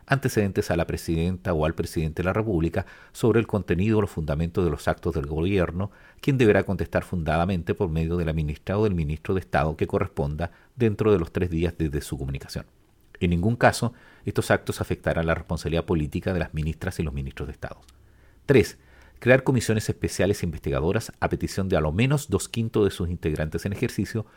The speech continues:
con el objeto de reunir informaciones relativas a determinados actos del gobierno. Las comisiones investigadoras, a petición de un tercio de sus miembros, podrán despachar citaciones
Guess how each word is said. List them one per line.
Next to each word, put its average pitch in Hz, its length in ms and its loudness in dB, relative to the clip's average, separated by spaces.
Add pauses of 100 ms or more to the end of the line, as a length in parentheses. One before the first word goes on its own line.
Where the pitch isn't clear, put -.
(280)
con 160 160 2
el 147 80 6
objeto 117 320 4
de 104 80 8
reunir 87 280 2
informaciones 90 560 -4
relativas 85 480 -2
a 82 60 0
determinados 78 640 -4
actos - 260 -2
del 71 120 -4
gobierno. 60 320 -10 (640)
Las 101 120 2
comisiones 117 460 0
investigadoras, 90 720 2 (280)
a 90 140 0
petición 90 360 0
de 95 100 -2
un 85 80 -2
tercio 107 340 2
de - 80 -8
sus 135 100 0
miembros, 104 400 0
podrán 90 320 2
despachar 95 400 -2
citaciones 95 640 -4